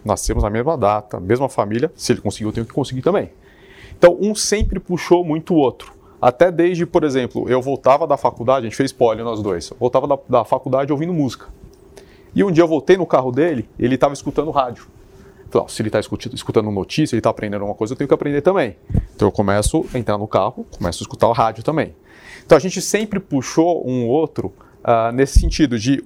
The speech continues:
a competição de que se um consegue fazer, o outro também consegue fazer e um ajudando o outro, né? E a decisão de ir pro mercado financeiro foi, na verdade, nenhum de nós, a gente tava na,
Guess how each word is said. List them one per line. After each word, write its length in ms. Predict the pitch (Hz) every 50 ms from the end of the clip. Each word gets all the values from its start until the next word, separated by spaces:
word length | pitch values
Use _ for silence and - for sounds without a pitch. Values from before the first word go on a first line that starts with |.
| - -
a 100 | - 110
competição 580 | - - 131 - 135 123 - - - - 156 170 156
de 80 | -
que 80 | - -
se 100 | - 156
um 60 | 156
consegue 320 | - 143 127 - 127 127
fazer, 240 | - - 117 107 151
o 60 | 156
outro 140 | 165 170 -
também 220 | - 160 147 147 143
consegue 340 | - 151 - 147 135 -
fazer 360 | - 165 151 127 143 165 - -
e 100 | - 156
um 140 | 170 180 190
ajudando 340 | 180 185 156 135 165 175 147
o 60 | 120
outro, 340 | 107 92 - - - - _ - - - -
né? 140 | 113 101 - _ _ - - - - - - - - - - -
E 540 | - 117 117 117 117 120 117 117 117 113 - -
a 80 | 131
decisão 360 | 139 156 - - 131 156 185
de 60 | 202 196
ir 20 |
pro 100 | - 180
mercado 320 | 160 143 123 - 135 135
financeiro 500 | 131 - 135 131 123 - - 165 - 214
foi, 400 | 226 - - 165 139 123 113 98 - _ - _ - - _ -
na 100 | - 110
verdade, 340 | 123 135 120 135 165 196 208
nenhum 220 | 180 160 180 220 233
de 100 | 220 180
nós, 560 | 135 117 107 92 - 131 107 - - - - -
a 100 | 110 110
gente 200 | 127 131 - -
tava 180 | - 151 170
na, 120 | 165 156